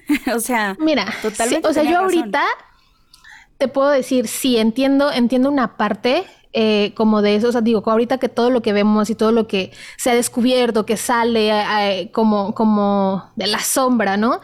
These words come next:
Speaker 1: Claro.
Speaker 2: Y digo como, sí tenía un punto claro, pero siento que, que habría sido también pasar por esa otra etapa.
Speaker 1: Claro.
Speaker 2: ¿Sabes? Porque,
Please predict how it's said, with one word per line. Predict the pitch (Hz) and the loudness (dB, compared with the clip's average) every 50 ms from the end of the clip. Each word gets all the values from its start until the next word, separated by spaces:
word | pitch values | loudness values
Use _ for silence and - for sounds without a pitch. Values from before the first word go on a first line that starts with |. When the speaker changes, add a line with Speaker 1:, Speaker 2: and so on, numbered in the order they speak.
| - - | -10 -10
Speaker 1:
Claro. | 269 226 214 196 185 180 180 - | -10 -8 -8 -8 -8 -10 -6 -2
Speaker 2:
Y | 285 277 | 0 2
digo | 294 294 311 311 | 2 2 2 2
como, | 302 302 277 247 233 | 2 2 0 0 0
sí | - - - - 339 381 | -2 -4 -2 0 0 0
tenía | 359 415 403 381 359 | 0 0 0 0 0
un | 330 285 | 0 0
punto | 277 262 247 247 254 | 2 2 2 2 2
claro, | 233 240 226 220 214 226 262 330 - - _ _ - | 2 2 2 2 2 2 0 0 -2 -6 _ _ -2
pero | 285 277 277 277 277 269 277 269 262 254 254 254 247 240 - - - - - - - - - - - - - _ _ - | 0 2 2 2 2 2 2 2 2 2 2 2 0 0 -2 -6 -10 -20 -20 -20 -20 -20 -20 -20 -20 -20 -20 _ _ -14
siento | - - - 285 285 285 285 320 | -10 -6 -4 -2 0 0 0 0
que, | 302 302 262 240 226 220 214 208 202 202 - | 2 2 2 2 2 0 0 -2 -2 -6 -4
que | - 254 233 226 220 220 220 220 214 214 214 214 214 214 214 214 208 208 - | -2 0 2 2 2 2 2 2 2 2 2 2 2 2 2 0 0 -2 -2
habría | - 226 226 233 233 254 247 233 | -2 -2 0 0 0 0 0 -2
sido | - 269 262 269 262 | -2 0 0 0 0
también | 262 269 240 226 226 233 240 | 0 0 0 2 2 2 2
pasar | 226 254 240 254 233 233 - | 0 0 0 0 -2 -2 0
por | - 233 226 | 0 0 2
esa | 233 233 220 254 220 220 | 2 0 0 0 0 0
otra | 226 220 208 208 | 0 0 0 -2
etapa. | 208 202 - 208 202 196 - - - - - _ _ _ - - | -2 -2 -2 -4 -4 -4 -4 -8 -8 -12 -18 _ _ _ -20 -12
Speaker 1:
Claro. | - 226 208 185 180 175 165 _ _ - | -6 -6 -4 -4 -6 -8 -12 _ _ -14
Speaker 2:
¿Sabes? | - - 233 220 240 226 | -4 -2 0 0 0 0
Porque, | - 247 233 214 240 220 208 - | 0 -2 -2 0 0 -2 -2 -4